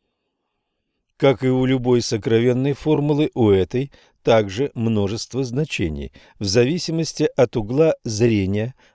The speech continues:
от аспекта, в котором мы собираемся применить космический закон, выраженный простыми словами Христа. Рассмотрим эту формулу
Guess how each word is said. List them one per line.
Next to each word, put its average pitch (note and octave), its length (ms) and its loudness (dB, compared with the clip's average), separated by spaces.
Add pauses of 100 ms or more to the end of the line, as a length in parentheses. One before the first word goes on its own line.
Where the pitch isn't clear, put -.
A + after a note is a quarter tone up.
(120)
от D3 180 0
аспекта, B2+ 680 -4
в - 60 -20
котором B2+ 440 -4
мы C#3 200 -4 (240)
собираемся C#3 800 0
применить B2+ 520 -2
космический A#2 720 -4
закон, G#2+ 520 0 (240)
выраженный A2 680 2
простыми G2+ 540 0
словами G#2 500 0
Христа. - 580 -4 (480)
Рассмотрим D3+ 720 0
эту C3 180 -2
формулу A#2 560 0